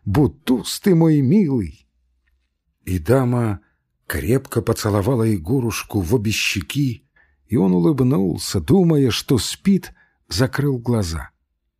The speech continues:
Дверной блок завизжал, и послышались торопливые шаги. Кто-то входил и выходил. "Егорушка! Егорушка!"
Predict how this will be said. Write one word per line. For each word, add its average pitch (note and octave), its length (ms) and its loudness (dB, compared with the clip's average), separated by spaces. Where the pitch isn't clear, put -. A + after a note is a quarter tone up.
Дверной A2 680 2
блок G#2 400 0
завизжал, G2+ 800 2
и F#2+ 60 -6
послышались C#3+ 920 -2
торопливые C3 720 0
шаги. B2 580 -2
Кто-то - 340 0
входил B2+ 600 0
и B2+ 180 0
выходил. A2 600 -2
"Егорушка! - 920 -8
Егорушка!" A2+ 1200 -2